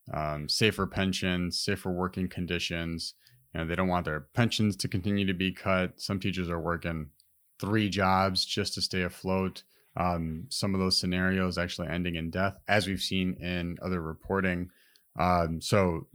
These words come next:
this is another video we actually posted on our Instagram account, uh, a bunch of clips of different protests. I mean, the protests have been going on for multiple days now at this point as of this recording, but,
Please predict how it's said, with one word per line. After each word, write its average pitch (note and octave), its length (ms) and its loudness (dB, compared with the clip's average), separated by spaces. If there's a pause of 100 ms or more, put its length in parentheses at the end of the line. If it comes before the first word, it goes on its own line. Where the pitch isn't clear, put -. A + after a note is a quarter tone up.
(180)
this C3+ 200 6
is C#3+ 80 6
another A2+ 240 6
video F2 340 2
we F2 140 0
actually F2 320 0
posted F2 440 -2
on F2 120 2
our F2 80 0
Instagram E2+ 500 -2
account, E2 460 -2 (100)
uh, E2+ 260 0
a E2+ 60 -6
bunch G#2+ 240 2
of F#2+ 80 0
clips F2 320 -2
of E2 160 -4
different F2+ 300 -6
protests. E2 640 -4
I F#2 40 -4
mean, F#2 80 2
the F#2+ 60 0
protests A2 460 2
have F#2 100 -2
been F2+ 140 0
going F2+ 260 0
on F2 160 -2
for E2+ 120 -8
multiple E2 360 -6
days E2+ 300 -2
now D#2+ 120 -2
at D#2+ 100 -8
this F2+ 140 -2
point E2 260 -6
as D#2+ 120 -4
of D#2+ 100 -8 (220)
this F2 200 -8
recording, E2+ 600 -2
but, D2+ 300 -2